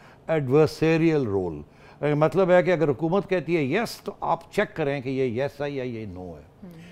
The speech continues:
Speaker 1: तो हमारी तो ट्रेनिंग ही है। हुकूमत को भी इस बात की समझ आनी चाहिए। मैं जाते जाते ये बात कह दूं कि एक ज़माना था कि नवाज शरीफ साहब बड़े सख्त रवैया था मीडिया की तरफ उनका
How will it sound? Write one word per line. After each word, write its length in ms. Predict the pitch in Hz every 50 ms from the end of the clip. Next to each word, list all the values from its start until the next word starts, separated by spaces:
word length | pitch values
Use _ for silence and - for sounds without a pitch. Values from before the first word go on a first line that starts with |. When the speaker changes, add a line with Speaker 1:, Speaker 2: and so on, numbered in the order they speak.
| - - -
Speaker 1:
तो 60 | 208
हमारी 200 | 180 220 247 262
तो 80 | 254 277
ट्रेनिंग 400 | - - 247 277 294 311 302 277
ही 140 | 240 202
है। 220 | 156 110 85 - - - - - - -
हुकूमत 340 | 160 - 240 269 302 311 277
को 120 | 294 285
भी 100 | 277 262
इस 60 | 220
बात 200 | 175 202 190 185
की 100 | 165 175
समझ 200 | 139 151 160 147
आनी 160 | 131 120 110 95
चाहिए। 160 | 107 117 120
मैं 140 | 151 175 143
जाते 260 | 143 147 147 175 165
जाते 220 | 160 156 139 156
ये 120 | 151 147 139
बात 220 | 127 120 117 110
कह 140 | - 104 95
दूं 160 | 90 107 139 156 - - - _ - - - - - - - -
कि 80 | 165
एक 120 | 185 175 135
ज़माना 400 | 131 135 135 127 135 156 165 156
था 140 | 160 180 175
कि 100 | 185 156
नवाज 260 | 135 120 117 113 107
शरीफ 200 | - 139 131 113
साहब 300 | - 110 101 113 170 - - - _ - - - - - -
बड़े 140 | 120 131 135
सख्त 360 | - - - 160 - - -
रवैया 320 | 135 110 95 104 104 98 92
था 260 | - 101 95 95 101 104
मीडिया 320 | 110 104 101 90 90 87
की 100 | 80 87
तरफ 260 | 80 - 80 78 -
उनका 260 | 82 71 - - -